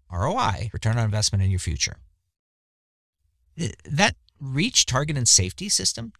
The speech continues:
doesn't give you any detail. It's completely open-ended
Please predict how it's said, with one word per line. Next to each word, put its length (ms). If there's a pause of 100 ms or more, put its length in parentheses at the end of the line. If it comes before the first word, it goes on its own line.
doesn't 280
give 160
you 120
any 160
detail. 580
It's 140
completely 1040
open-ended 800